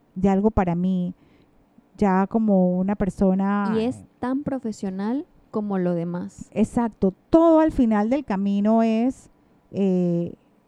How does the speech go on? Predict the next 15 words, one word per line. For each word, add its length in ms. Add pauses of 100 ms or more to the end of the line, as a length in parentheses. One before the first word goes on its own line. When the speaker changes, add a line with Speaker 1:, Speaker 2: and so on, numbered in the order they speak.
(220)
Speaker 1:
es 160
útil, 540
es 600
una 200
manera 360
de 60
aprendizaje, 1040 (460)
de, 880
de 80
hacer 340
siempre 460
cosas 340
diferentes, 800
de 80
decir, 540